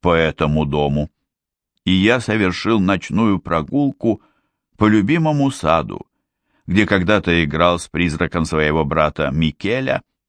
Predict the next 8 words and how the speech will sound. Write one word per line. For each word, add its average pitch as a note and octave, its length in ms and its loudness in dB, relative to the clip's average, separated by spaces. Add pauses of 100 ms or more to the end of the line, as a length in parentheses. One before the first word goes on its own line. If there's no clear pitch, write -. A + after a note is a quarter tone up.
(300)
и C#3+ 100 0
с D#3+ 80 -2
друзьями, F2+ 720 0
которых D#2+ 520 -2
приводили D#2 640 -2
ко D2+ 180 -4
мне C#2+ 300 -2
родители. C2 720 -6